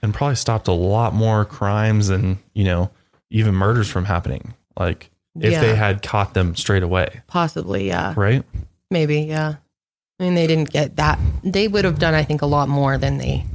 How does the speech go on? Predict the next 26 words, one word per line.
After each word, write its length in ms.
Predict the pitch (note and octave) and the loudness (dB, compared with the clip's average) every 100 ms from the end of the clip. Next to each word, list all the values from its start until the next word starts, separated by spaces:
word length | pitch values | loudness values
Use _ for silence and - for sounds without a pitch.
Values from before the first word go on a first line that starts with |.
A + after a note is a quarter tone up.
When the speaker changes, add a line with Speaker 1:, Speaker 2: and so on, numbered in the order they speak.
| - - _ _ - | -12 -18 _ _ -4
Speaker 2:
ended 180 | C#3+ C3+ | -2 -2
up 140 | C#3 | -4
doing. 400 | C3+ C3+ C3+ D3 - _ _ _ _ _ _ - | -6 -4 -4 -6 -12 _ _ _ _ _ _ -2
Speaker 1:
Yeah, 320 | G#2 F2+ E2+ - | 2 2 -2 -2
I 60 | G#2+ | 2
mean, 160 | G#2 | 2
it 100 | G#2+ | 2
just 180 | B2+ B2 | 0 -2
took 140 | - - | -2 -2
so 380 | - A2 G#2 G2 | -2 2 2 2
long 520 | F#2+ F#2 F#2 E2+ F2+ - - | 2 2 0 0 -4 -6 -10
back 280 | - F#2 - | -4 -4 -2
then 200 | F#2+ F#2 | 0 0
for, 360 | F#2 F#2 F2 F#2 _ _ _ _ _ _ | -2 -2 -2 -4 _ _ _ _ _ _
for 160 | - G#2 | -4 0
them 200 | G2 F#2 | 2 0
to, 100 | - | 0
like, 240 | G2 F#2 | 0 0
develop 400 | - G2+ F#2 F#2 | -2 -2 0 0
a 60 | G2 | -2
case 540 | - G#2 F#2+ F2+ - | -2 0 0 0 -2
enough 380 | F#2+ G2 F#2+ - | 0 2 0 -2
to 380 | - F#2+ F2+ F2 - _ _ _ _ - | -2 0 2 0 -4 _ _ _ _ -6
arrest 360 | G2+ F#2+ F2+ - | -2 2 2 0
somebody 360 | F#2 F2 F2 | 0 2 0
for 480 | F2 - F2+ E2 F2+ | -2 0 0 0 -4